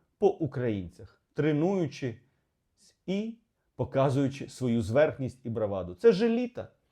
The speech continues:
А ми з вами повинні доводити, що маємо право жити з цією елітою в одній країні. Як ви ставитесь до того, що ці контракти вісімнадцять двадцять чотири розповсюджуються, виявляється, теж на прикордонників Нацгвардії? Ви підтримуєте це, друзі?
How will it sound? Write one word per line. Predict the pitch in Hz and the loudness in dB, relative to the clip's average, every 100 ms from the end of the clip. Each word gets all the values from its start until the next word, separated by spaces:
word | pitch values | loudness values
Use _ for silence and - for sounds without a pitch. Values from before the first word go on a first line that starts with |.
| _ _ _ - | _ _ _ 4
А | 156 | 6
ми | 165 220 | 6 2
з | 170 | 2
вами | 165 143 | 2 2
повинні | 117 135 143 139 | 0 0 0 0
доводити, | 120 135 135 127 165 147 - 107 | 0 2 0 0 -4 -4 -8 -14
що | - 131 | -6 -4
маємо | 123 120 107 98 | -2 -2 -4 -8
право | - 107 151 156 131 _ _ | -6 -2 0 0 -4 _ _
жити | 101 104 131 160 | -8 -2 0 0
з | 135 | -4
цією | - 131 120 117 - | -6 -4 -2 -4 -6
елітою | 104 95 - 90 | -10 -10 -10 -10
в | |
одній | 95 104 110 | -8 -8 -8
країні. | 104 95 87 80 - _ _ - | -10 -10 -10 -14 -20 _ _ 0
Як | 208 214 | 0 4
ви | 226 | 2
ставитесь | 175 196 165 143 147 | 4 4 4 4 2
до | 127 143 | 2 0
того, | 143 202 139 | 2 0 0
що | - 123 | -4 -8
ці | - | -6
контракти | 147 143 123 170 180 - | -6 -6 -4 -4 -6 -6
вісімнадцять | 117 113 117 117 113 104 | -6 -6 -8 -8 -8 -8
двадцять | 117 - | -8 -10
чотири | _ 185 135 - _ _ _ _ _ _ _ | _ -2 -2 -8 _ _ _ _ _ _ _
розповсюджуються, | - 143 - 156 131 196 196 151 151 123 117 | 0 0 2 -2 0 0 2 2 2 0 -4
виявляється, | 120 135 139 156 147 - | -2 0 2 0 0 -4
теж | 143 113 | -6 -4
на | 123 | -8
прикордонників | 123 123 117 131 123 113 117 | -10 -8 -6 -6 -6 -10 -10
Нацгвардії? | 113 98 107 95 87 98 | -10 -8 -8 -8 -10 -8
Ви | 131 | -6
підтримуєте | 156 135 160 214 233 226 170 | -6 -2 0 2 0 -4 -6
це, | 165 | -6
друзі? | 131 110 95 82 | -6 -8 -10 -14